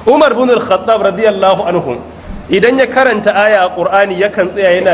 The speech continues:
tadabburinta, yana salat-, salatu tahajjud a dare, tun daga ainihin tashinsa har asuba aya ɗaya yake karantawa. Akwai ranar da yake ta-, yake ainihin tahajjud, yana karanta, "Innama ashku bathi wa huzni ila Allah,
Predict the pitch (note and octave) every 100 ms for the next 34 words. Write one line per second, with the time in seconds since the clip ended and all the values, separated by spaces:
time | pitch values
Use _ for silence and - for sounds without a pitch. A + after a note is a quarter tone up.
0 | E3 D3+ F3 E3 E3 E3 E3 D#3+ A#2+ -
1 | - C#3 A#3+ A#3+ G3+ - F3+ F3 G#3+ G#3
2 | G#3 F3 F#3 G#3 G3+ - F3 G3 E3 E3+
3 | C#3 D#3 D3 D3 - - - C#4 D4 C4+
4 | G#3 F#3+ F#3+ G3+ G3 G#3 G#3 A3 A3 G3
5 | E3 E3 - G3+ F#3+ F#3 E3 F3 F3+ F3
6 | D#3 D3+ D#3 D3+ D3 B2+ A#2+ A#2 G#2 -
7 | - - - - F3 F3 A3+ A3+ A#3+ C4+
8 | C4+ D#4 F#3 G3 G#3+ G#3 D3+ A#2 - -
9 | - - G3+ F#3+ G#3 C4+ A3+ G#3 G#3+ G#3+
10 | A3 A3 G3+ F#3+ F#3 D#3+ - - - -
11 | D3 B3+ C4 G#3 A#3+ A#3 G#3+ G3 F#3 F#3+
12 | G#3+ G#3 F#3 G3+ G#3 - G#3 F3+ G3 A#3
13 | - G#3 F#3+ E3+ G#3+ D#3+ F3 D#3 D#3+ D3+
14 | C3 B2+